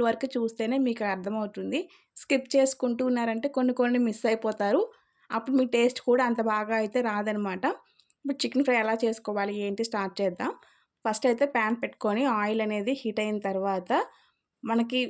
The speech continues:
షాజీరా ఉంటుంది కదా, షాజీరా కొంచెం, ఒక చెక్క లైట్గా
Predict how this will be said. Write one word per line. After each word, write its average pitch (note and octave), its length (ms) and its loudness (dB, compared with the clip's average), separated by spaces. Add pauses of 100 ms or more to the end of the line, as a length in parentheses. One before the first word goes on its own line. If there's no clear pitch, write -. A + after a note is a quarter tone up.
(100)
షాజీరా A3+ 460 2 (100)
ఉంటుంది F3+ 320 0
కదా, F#3 140 0 (160)
షాజీరా G#3+ 460 0 (100)
కొంచెం, G#3 320 -2
ఒక A#3 100 -2 (120)
చెక్క G#3 300 -2 (840)
లైట్గా B3+ 520 4